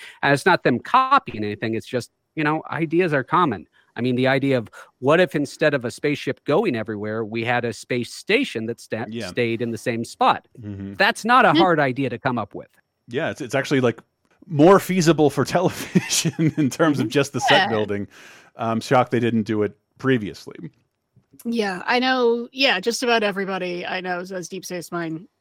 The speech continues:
Speaker 3: Nine is probably the best Star Trek show and that I should watch it, especially because as it goes on, it becomes more and more serialized. It's not just a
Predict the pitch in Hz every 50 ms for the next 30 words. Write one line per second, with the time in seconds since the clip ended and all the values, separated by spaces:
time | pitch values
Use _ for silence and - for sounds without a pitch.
0 | - 214 208 202 196 185 185 175 - 190 175 170 175 175 165 160 170 165 - -
1 | 180 165 160 - 175 165 165 - - - 190 170 170 170 175 170 160 156 165 165
2 | 170 160 - - 233 262 302 302 294 - 311 285 269 240 - - 233 220 - -
3 | 214 190 196 190 - 190 175 - - - - - - - - _ - 262 294 240
4 | 277 233 - 247 226 196 233 233 233 214 202 214 - 226 220 196 185 202 202 196
5 | 196 196 185 170 170 - - 214 185 180 180 160 165 - 92 90 - - - -
6 | 185 - - 202 190 170 156 - _ - - 180 165 - - 180 165 156 151 160